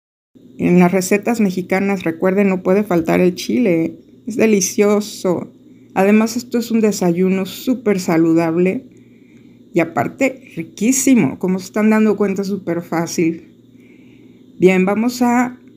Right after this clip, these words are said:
simplemente, eh, combinar el huevo con estos ingredientes. Y a mí me encanta aprovechar lo que la naturaleza me da. Me siento muy afortunada de poder tener a la mano, pues, alimentos,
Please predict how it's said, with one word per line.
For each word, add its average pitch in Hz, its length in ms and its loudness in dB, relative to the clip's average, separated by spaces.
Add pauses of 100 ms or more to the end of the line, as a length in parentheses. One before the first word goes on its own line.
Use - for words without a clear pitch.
(200)
simplemente, 214 1200 0
eh, 170 80 -8
combinar 208 560 2
el 214 140 2
huevo 180 400 0
con 175 180 -4
estos 180 360 -10
ingredientes. 190 1160 0 (1120)
Y 226 80 4
a 220 40 6
mí 262 120 4
me 339 60 2
encanta 262 500 -2
aprovechar 190 720 -4
lo 202 140 -6
que 196 100 -6
la 175 140 -4
naturaleza 180 960 0 (580)
me 185 160 6
da. 175 380 0 (500)
Me 180 80 -4
siento 254 260 0
muy 254 160 4
afortunada 185 800 0
de 190 100 2
poder 170 360 -2
tener 170 340 0
a 175 40 2
la 165 140 2
mano, 160 540 -4 (180)
pues, 180 460 4
alimentos, 190 1000 0